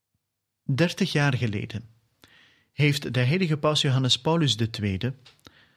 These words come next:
de Werelddag voor de Zieken ingesteld, om het volk van God, de katholieke instellingen voor gezondheidszorg en de burgerlijke maatschappij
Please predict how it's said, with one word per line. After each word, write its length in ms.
de 360
Werelddag 800
voor 380
de 120
Zieken 400
ingesteld, 800
om 160
het 160
volk 300
van 200
God, 380
de 140
katholieke 480
instellingen 640
voor 400
gezondheidszorg 1120
en 380
de 180
burgerlijke 640
maatschappij 680